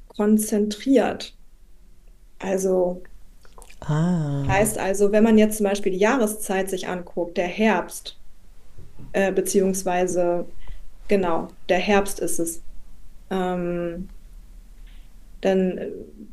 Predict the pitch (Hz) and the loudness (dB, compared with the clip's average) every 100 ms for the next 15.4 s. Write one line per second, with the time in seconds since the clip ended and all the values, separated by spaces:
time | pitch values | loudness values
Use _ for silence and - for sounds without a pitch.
0 | - - 202 220 214 208 208 240 226 - | -12 0 6 6 6 4 2 2 -2 -2
1 | 185 185 175 196 233 339 - - - - | -4 -2 -2 -2 -2 -2 -6 -18 -20 -20
2 | - - - - - - - - - 202 | -20 -20 -20 -20 -18 -16 -14 -12 -2 2
3 | 185 190 185 196 - - - 180 180 180 | 2 2 0 0 -2 -4 -2 -2 -4 -6
4 | - - 226 262 277 269 240 190 190 180 | -10 -2 2 6 6 4 2 0 0 2
5 | 233 240 254 254 262 262 - 190 196 190 | 2 2 -2 0 0 -2 -4 -2 -2 -2
6 | - 196 185 180 180 180 - - - - | -8 -6 -6 -6 -6 -8 -10 -14 -16 -16
7 | - - - - 202 202 185 185 185 196 | -18 -12 -10 0 0 2 0 -2 -2 0
8 | 185 202 214 214 202 185 180 190 180 190 | 4 2 4 2 2 0 -6 -4 -2 2
9 | 220 277 330 - - - - - - 170 | 2 0 -4 -10 -18 -18 -20 -16 -12 -4
10 | 202 196 196 190 - 185 185 185 180 190 | 0 2 0 0 -6 -4 -2 -2 -4 -2
11 | 190 190 190 226 269 269 202 190 185 185 | -2 -2 0 2 2 0 -2 -2 -2 0
12 | 214 254 226 196 196 202 214 214 185 - | 2 2 2 0 0 4 6 4 0 -6
13 | - 180 196 233 339 370 - - - - | -4 -4 0 0 -2 -6 -12 -20 -20 -20
14 | - - 202 233 269 - - 262 277 320 | -8 0 0 2 -2 -2 -2 2 2 2
15 | 480 - - | -4 -6 -12